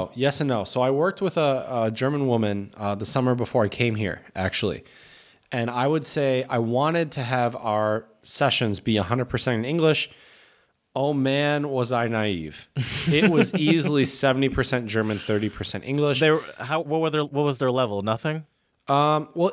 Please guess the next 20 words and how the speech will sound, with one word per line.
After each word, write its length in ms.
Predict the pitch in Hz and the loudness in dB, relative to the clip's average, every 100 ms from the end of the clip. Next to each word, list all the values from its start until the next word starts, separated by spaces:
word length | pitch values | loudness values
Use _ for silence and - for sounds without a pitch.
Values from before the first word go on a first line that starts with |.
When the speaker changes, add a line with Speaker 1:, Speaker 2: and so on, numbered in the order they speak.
| - - | -2 -4
Speaker 1:
here, 320 | 180 285 285 | 0 0 0
here's 300 | 175 233 233 | 0 0 0
the 80 | 220 | -2
thing. 320 | 196 120 82 _ _ _ _ _ _ - | 0 0 -2 _ _ _ _ _ _ 0
I 100 | 135 | 0
think 300 | - 185 208 | 0 -2 -2
she 240 | - 185 | -2 0
was 200 | 170 151 | 2 0
very 260 | 113 131 165 | 2 0 0
self-conscious 880 | - 147 - - 139 147 208 220 - | 0 -2 -2 -4 -2 -2 -4 -4 -6
because 800 | - 131 127 139 139 131 123 - _ _ _ _ | -6 -8 -2 0 2 0 -4 -10 _ _ _ _
she 260 | - - 165 | -6 0 0
thought 460 | 170 135 139 143 - | 0 0 2 2 0
I 120 | 123 | 2
would 180 | 123 117 | 2 2
think 240 | - 135 | -2 -2
she 160 | - 135 | 0 2
was 160 | 120 - | 0 0
unintelligent 840 | 127 123 113 123 123 107 101 98 - - | -2 -2 0 2 2 2 -2 -4 -6 -4
if 480 | 98 98 - - | -2 -2 -4 -14